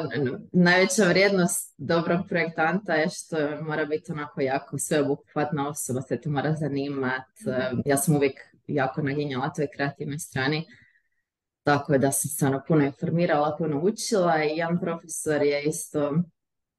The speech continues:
Speaker 1: jako bio inspiriran japanskom arhitekturom i negdje je to meni u podsvijesti, ono, bilo
Speaker 2: Aha.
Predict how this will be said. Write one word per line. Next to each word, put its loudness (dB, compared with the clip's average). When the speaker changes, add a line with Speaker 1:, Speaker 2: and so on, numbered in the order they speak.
Speaker 1:
jako 0
bio 0
inspiriran -2
japanskom -2
arhitekturom 0
i 2
negdje 4
je 2
to -2
meni 2
u -2
podsvijesti, -2
ono, -4
bilo 2
Speaker 2:
Aha. -2